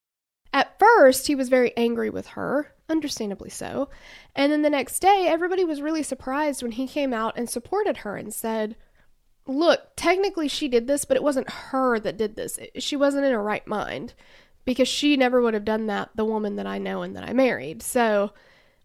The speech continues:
he was just saying she had a lot of mental issues, and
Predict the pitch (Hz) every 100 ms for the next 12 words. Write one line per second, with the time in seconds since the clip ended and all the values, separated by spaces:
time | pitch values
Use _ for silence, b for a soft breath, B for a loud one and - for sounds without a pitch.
0 | _ - 247 247 226 226 233 220 214 240
1 | 233 220 208 208 202 196 - 277 - 269
2 | 247 247 240 226 - 220 208 202 202 202
3 | 208